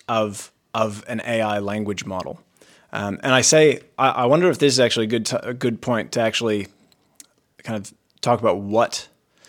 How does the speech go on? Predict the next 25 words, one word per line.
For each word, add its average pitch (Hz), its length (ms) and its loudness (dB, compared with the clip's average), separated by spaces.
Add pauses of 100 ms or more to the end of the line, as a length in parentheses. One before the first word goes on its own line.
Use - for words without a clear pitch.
(160)
Chat 101 220 2
G 107 100 -6
P 101 100 -12
T 101 160 0
actually 95 360 0
is, - 160 -6
'cause 113 160 -8
I've 107 100 -4
said 139 200 2
language 113 400 -2
model, 101 440 -2
and 110 300 -4
I 101 80 -8
think 113 220 -8
not 113 380 -4
a 120 60 -4
lot 107 220 0
of 101 60 -8
people 104 320 -6
might 95 220 -6
know 101 220 -6
what 95 160 -6
I 92 60 -8
mean 98 260 -8
by, 90 320 -6